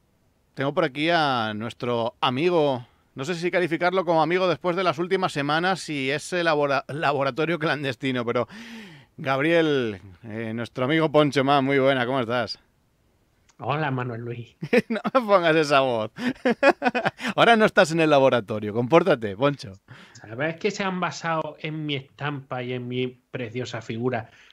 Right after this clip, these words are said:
Speaker 2: para hacer el profesor de Pokémon de esta generación?
Speaker 1: Sí,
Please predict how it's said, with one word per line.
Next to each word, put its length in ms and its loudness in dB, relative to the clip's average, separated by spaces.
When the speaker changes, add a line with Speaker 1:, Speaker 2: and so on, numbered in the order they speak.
Speaker 2:
para 140 -4
hacer 460 -2
el 260 -4
profesor 880 -2
de 180 -4
Pokémon 560 -6
de 80 -4
esta 240 -8
generación? 800 -6
Speaker 1:
Sí, 420 -8